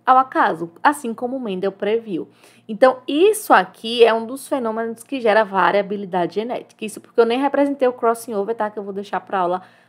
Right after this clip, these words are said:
mais à frente. Então, Mendel, minha gente, nem sabia que existia esses cromossomos, nem sabia isso de meiose. Mas, com base ali nos resultados dele, nos cruzamentos de ervilhas, ele previu exatamente o que acontece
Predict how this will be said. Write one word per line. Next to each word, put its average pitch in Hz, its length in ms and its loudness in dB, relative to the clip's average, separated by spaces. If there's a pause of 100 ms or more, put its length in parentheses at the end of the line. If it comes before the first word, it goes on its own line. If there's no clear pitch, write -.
(160)
mais 196 240 4
à 233 80 6
frente. - 380 -4 (120)
Então, 240 300 4
Mendel, 254 380 4
minha 226 100 2
gente, 185 240 -4
nem 190 220 -4
sabia 202 460 2
que 214 120 -8
existia 196 540 -6
esses 170 320 -6
cromossomos, 151 680 -14
nem 180 200 -8
sabia 214 440 2
isso 175 240 -4
de 165 100 -16
meiose. 165 600 -4 (400)
Mas, 226 460 4
com 311 180 -4
base 254 460 2
ali 254 160 0
nos 233 180 -4
resultados 185 680 -2
dele, 165 240 -2
nos 190 160 -8
cruzamentos 196 680 -6
de 175 180 -6
ervilhas, 170 600 -6
ele 214 220 -8
previu 254 520 0
exatamente 254 880 0
o 262 40 -14
que - 100 -2
acontece 226 720 -4